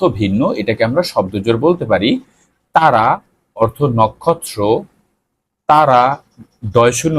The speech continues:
র যখন হয় তারা মানে তারা। তোড়া অর্থ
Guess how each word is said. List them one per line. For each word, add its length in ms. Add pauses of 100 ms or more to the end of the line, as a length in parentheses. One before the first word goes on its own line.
র 40 (200)
যখন 260
হয় 200
তারা 260
মানে 260 (180)
তারা। 440 (1040)
তোড়া 340 (440)
অর্থ 200